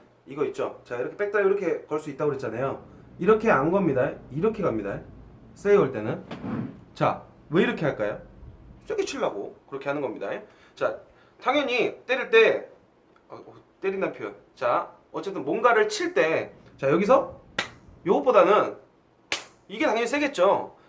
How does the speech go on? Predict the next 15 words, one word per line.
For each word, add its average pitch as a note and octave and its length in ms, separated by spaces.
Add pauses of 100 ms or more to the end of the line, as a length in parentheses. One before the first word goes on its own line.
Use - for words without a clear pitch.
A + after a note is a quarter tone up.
그러니까 A#3 280 (120)
힘을 F4 400
실으려면 D#4 500
아무래도 F#3+ 260
이렇게 G3 220
한, - 180
이렇게 A3 400 (160)
꺾는 D#4 320
거예요. D#3+ 420 (120)
근데 A3 160
꺾을 C#4+ 300
때 G3 260 (180)
손목만 E4+ 460
만약에 A3+ 200
꺾으면 A#3 540